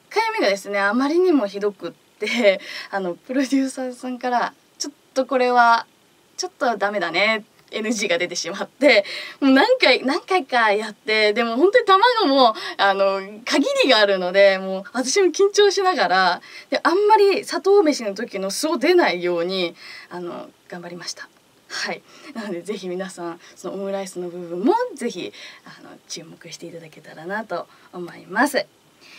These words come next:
さて、続いてはですね、えー、エヌエイチケー、えー、ビーエスの、えー、プレミア、ビーエスプレミアの毎週日曜日夜十時から、えー、放送されております、えー、ドラマに、えー、参加させていただきました。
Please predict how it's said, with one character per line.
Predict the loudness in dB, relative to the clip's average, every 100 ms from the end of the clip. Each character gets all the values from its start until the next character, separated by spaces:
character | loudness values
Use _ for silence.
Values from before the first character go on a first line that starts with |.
| -20 -20 -20 -20 _
さ | -2
て、 | 0 -2 -4 -6
続 | -2 0
い | -2
て | 0 0
は | 0
で | -2
す | -8 -4
ね、 | -4 -4 -10 -20 -16 0
え | 0 2 -2 -4 -8 -2
ー、 |
エ | 0
ヌ | 0
エ |
イ | -2
チ | -10
ケ | -2
ー、 | 0 0
え | -2 -6
ー、 |
ビ | -8 -10 -6
ー | -6
エ |
ス | -8 -6 0 0 -2 _ -4
の、 | -2
え | -2
ー、 | -6
プ | -4
レ | -2
ミ | -2 -2 -4
ア、 | -6 -8 _ -14
ビ | -6 -6
ー |
エ | -6
ス | -8
プ |
レ | -8 -8
ミ | -10
ア | -14 _ _
の | -10
毎 | -4 -2 -2
週 | 0
日 | -2 -2 -2
曜 | -2
日 | -2
夜 | -4 -4
十 | -6 -8
時 | -4
か | -2 -2
ら、 | -2
え | -6 -12
ー、 | -14
放 | -18
送 | -18 -18
さ | -20
れ | -18
て | -16
お | -16
り | -10
ま | -8 -4
す、 | -2
え | -2 -4
ー、 | -6
ド | -6
ラ | -6
マ | -6
に、 | -10 -12 -14 -16
え | -14
ー、 |
参 | -12 -14
加 | -16 -16
さ | -16
せ | -16
て | -12 -10
い |
た | -6 -6
だ | -6
き | -4
ま | -4
し | 0
た。 | 4 4